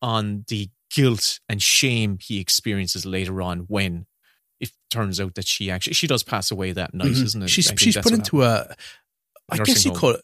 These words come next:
Speaker 2: well, it's a, a nursing home back then. Oh God, it looked like a sanatorium.
Speaker 1: Yeah, yeah.
Speaker 2: Horrible. The guilt.
Speaker 1: Yeah.
Speaker 2: Jesus Christ. That's more haunting than, than Pazuzu.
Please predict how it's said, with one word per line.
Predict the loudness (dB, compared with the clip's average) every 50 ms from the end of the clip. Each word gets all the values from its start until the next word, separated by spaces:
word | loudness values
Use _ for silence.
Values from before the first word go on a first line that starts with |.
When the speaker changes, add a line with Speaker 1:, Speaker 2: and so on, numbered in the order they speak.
| -10 -10
Speaker 2:
well, | -6 -2 0 0 0 0 0 -2 -4 -8 _ _
it's | -12 -6 -4 -2 -2
a, | -2 -2 -4 -6 -10 -12 -6 -2
a | 0 2
nursing | 4 4 4 4 2
home | 2 0 0 2 4
back | 4 2 4 4
then. | 2 2 4 2 0 -2 _ -14 -20 -20 _ _ _ -4
Oh | 0 2 2 2
God, | 4 4 4 4 4 2
it | -2 -4 -4
looked | -6 -4 -2
like | -2 0 2
a | 4
sanatorium. | 4 4 4 2 0 0 2 2 2 4 2 0 -2 -6 _ _ _ _ _ -12
Speaker 1:
Yeah, | -8 -6 -6 -4 -4 -6 -8 -10 -12 -16 _ _ _
yeah. | -10 -8 -6 -4 -4 -4
Speaker 2:
Horrible. | -4 -4 -4 -4 -2 0 0 0 0 0 -2 -4
The | -6 -8 -8 _
guilt. | -8 -4 -2 0 0 0
Speaker 1:
Yeah. | 0 -2 -2 -4
Speaker 2:
Jesus | -4 -4 -2 0 0 0 0 0 -2
Christ. | -4 -6 -6 -6 -2 0 0 0 0
That's | -2 -4 -2 -2 -2 -2 -4 -10 -18 -18 -18 -18 _ _
more | 2 4 6 6 6
haunting | 6 6 4 2 2 2 0 0 0 2 2
than, | 2 2 2 2 0 -2 -4 -6 _
than | 0 0 2 2 0 -2 -4 -6 -10 _ _ _ _ _ _
Pazuzu. | -2 0 2 2 4 4 4 2 2 -2 -4